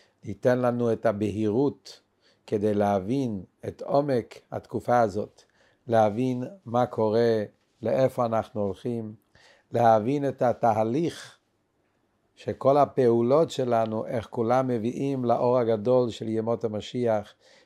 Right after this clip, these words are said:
איך על ידי כל מעשה, כל דיבור, כל מחשבה, כל פעולה טובה שאנחנו עושים בימים האלה, איזה כוח יש לזה,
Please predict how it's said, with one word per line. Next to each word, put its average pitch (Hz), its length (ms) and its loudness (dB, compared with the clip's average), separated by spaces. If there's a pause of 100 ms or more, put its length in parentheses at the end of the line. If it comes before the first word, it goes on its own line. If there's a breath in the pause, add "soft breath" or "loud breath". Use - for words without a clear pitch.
(140)
איך 135 280 4
על 127 100 2
ידי 117 360 0
כל 135 260 0
מעשה, 123 680 0 (420)
כל 120 240 0
דיבור, 117 560 0
כל 123 160 0
מחשבה, 117 720 0 (380)
כל 131 220 2 (100)
פעולה 127 640 2
טובה 117 440 0
שאנחנו 117 460 -4
עושים 120 220 -8
בימים 117 400 -4
האלה, 113 360 0 (680)
איזה 127 280 2
כוח 131 480 2
יש 117 280 -2
לזה, 104 300 -6